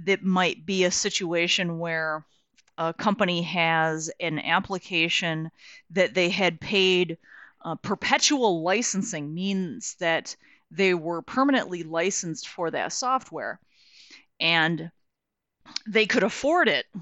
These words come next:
when it was hosted in-house, when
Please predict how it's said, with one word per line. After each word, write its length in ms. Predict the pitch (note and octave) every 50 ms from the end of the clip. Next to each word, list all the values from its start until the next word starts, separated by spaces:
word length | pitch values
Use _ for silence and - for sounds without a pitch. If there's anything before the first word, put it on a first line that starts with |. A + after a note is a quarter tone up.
| - _ - _ -
when 240 | G3+ G#3+ A3+ A3 G#3
it 140 | G3+ -
was 180 | G3+ G3+ G3 -
hosted 400 | F#3+ A3+ F#3+ F#3 - - G3 -
in-house, 760 | - - D#3+ E3 F3 G#3 G#3+ A3+ A3 G#3+ G#3+ G3+ - - - - _
when 420 | - F#3 F#3 F3+ E3+ E3 D#3+ D#3+